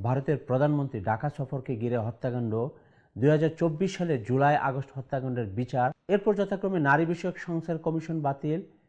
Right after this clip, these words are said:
সংস্কারের প্রস্তাবনায় আল্লাহর উপর পূর্ণ আস্থা ও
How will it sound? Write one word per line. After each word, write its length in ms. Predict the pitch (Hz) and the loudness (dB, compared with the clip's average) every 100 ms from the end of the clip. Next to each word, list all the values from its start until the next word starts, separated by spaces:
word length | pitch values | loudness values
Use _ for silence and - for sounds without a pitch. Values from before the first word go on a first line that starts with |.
| _ | _
সংস্কারের 500 | - 143 139 156 147 | -6 -4 -4 -2 -2
প্রস্তাবনায় 640 | 147 147 - 156 147 143 | 0 -2 -2 -4 -2 -2
আল্লাহর 400 | 143 - 135 139 | -2 -2 0 0
উপর 240 | 135 131 135 | 0 -4 -6
পূর্ণ 280 | - 139 139 | -4 -4 -4
আস্থা 560 | - 131 - - 147 - | -2 -4 -6 -2 -2 0
ও 260 | 131 127 | -2 -2